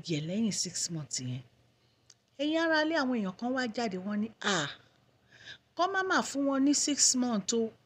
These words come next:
Wípé tán bá lọ fún wọn six months, tán bá tún lọ lo ayámáká àbí kí ni wọ́n máa ń pe kinní yẹn fún kábíyèsí. Tí kábíyèsí bá tún yí ìmọ̀ wọn padà àbí ọkàn wọn padà. Wípé kí náà ń ṣe nínú palace for six months. Tí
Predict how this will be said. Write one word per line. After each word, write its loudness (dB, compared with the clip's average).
Wípé -2
tán 0
bá 4
lọ 4
fún -2
wọn 4
six 0
months, -2
tán 0
bá 4
tún -2
lọ 2
lo 6
ayámáká 2
àbí -2
kí -8
ni -4
wọ́n -2
máa 0
ń -4
pe 0
kinní -4
yẹn -2
fún -4
kábíyèsí. 2
Tí -8
kábíyèsí 0
bá -2
tún -4
yí 2
ìmọ̀ 4
wọn -2
padà 2
àbí -2
ọkàn 0
wọn -2
padà. -2
Wípé 0
kí 0
náà 4
ń 6
ṣe 8
nínú 6
palace 2
for -4
six -2
months. -4
Tí -10